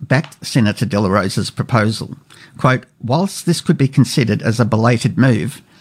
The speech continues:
we fully welcome the proposed legislation to decriminalise illegal drugs use," said the Free Legal Assistance Group through its chairman, Jose Manuel, uh, Di-, Diocno, in a social media post. Diocno stressed that, quote,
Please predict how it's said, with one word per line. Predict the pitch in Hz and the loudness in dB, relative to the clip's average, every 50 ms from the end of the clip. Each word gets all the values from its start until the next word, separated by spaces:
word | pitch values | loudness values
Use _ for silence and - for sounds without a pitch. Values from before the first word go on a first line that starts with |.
| _ - | _ 0
we | - 120 | 2 2
fully | 113 - - 165 165 175 165 147 | 2 2 2 2 4 4 4 4
welcome | 120 104 120 107 - - 123 104 | 4 2 2 0 0 0 0 2
the | 107 113 | 0 0
proposed | - - - - 107 156 160 165 - - | -2 -6 -4 0 2 4 4 2 2 0
legislation | 110 104 - 104 - - 117 104 104 95 - 123 110 | 0 0 -2 -4 -4 -2 0 0 0 0 2 0 0
to | - - | 0 -2
decriminalise | - 107 101 - - - 170 170 170 127 110 113 - 117 117 - - - - | -6 -6 -6 -2 0 2 4 4 4 4 2 2 0 0 -2 -2 -4 -2 0
illegal | 117 113 110 - 120 120 | 0 0 0 0 0 0
drugs | - 143 165 175 - - | 2 2 0 0 -2 -2
use," | - 196 - - - - - _ - - - - - - | -4 -4 -4 -6 -12 -14 -16 _ -20 -20 -20 -20 -12 -4
said | - 120 110 - | -2 -2 -2 -2
the | - - | -4 -6
Free | - - 143 123 120 | -2 0 0 0 0
Legal | 117 110 95 107 110 95 101 | -2 -2 -4 -4 -4 -4 -4
Assistance | 110 - - 131 110 - - 113 98 - - | -4 -4 -2 -4 -4 -2 0 -2 -2 -2 -2
Group | - 104 90 80 - | -2 -2 -2 -4 -4
through | - - 117 107 | -4 -2 0 0
its | 95 - - | -2 -4 -4
chairman, | - - 135 113 107 98 98 98 | 0 2 2 2 2 0 0 -2
Jose | 127 - 127 139 131 - - 113 101 | 0 0 0 0 0 0 0 -2 0
Manuel, | 104 101 107 107 110 110 110 104 110 120 120 - - - - - - - - - - - - - | 0 0 0 0 0 -2 -2 -4 -4 -6 -8 -10 -12 -20 -20 -20 -20 -20 -20 -20 -20 -20 -12 -6
uh, | - - 101 98 95 | -2 -2 0 0 -2
Di-, | - - 101 - - _ _ _ _ _ _ _ _ - | -4 -6 -8 -8 -10 _ _ _ _ _ _ _ _ -4
Diocno, | - 101 117 117 - - 123 95 80 73 82 - - - - - - - - - _ _ - | 0 2 2 2 2 0 0 0 0 -2 -6 -8 -10 -14 -18 -20 -20 -20 -20 -20 _ _ -2
in | 113 107 | 0 0
a | 101 104 104 - | 0 0 -2 -4
social | - - - 113 104 - 113 | -4 0 0 2 2 2 2
media | 104 107 110 110 113 - | 2 2 2 0 0 0
post. | - - 80 73 71 - - - - _ _ - - - | 0 -2 -2 -2 -4 -10 -12 -16 -18 _ _ -20 -8 -2
Diocno | - 139 156 160 - 147 143 135 131 | 0 2 2 2 2 2 2 2 2
stressed | - - - 123 120 123 - - | 0 -2 -2 0 0 -2 -2 -4
that, | - 101 - - | -6 -6 -6 -4
quote, | - 135 117 120 - | -2 0 0 0 -2